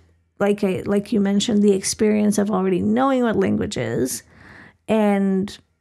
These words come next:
that silent period will be shorter.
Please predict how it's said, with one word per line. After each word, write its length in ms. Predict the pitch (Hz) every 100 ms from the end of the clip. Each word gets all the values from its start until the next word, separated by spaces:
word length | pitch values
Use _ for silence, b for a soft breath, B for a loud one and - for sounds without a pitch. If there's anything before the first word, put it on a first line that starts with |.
| _ -
that 400 | 214 196 190 240
silent 420 | - 208 196 185
period 320 | - 196 190 - -
will 220 | 240 202
be 160 | 208 208
shorter. 580 | - 302 214 - 202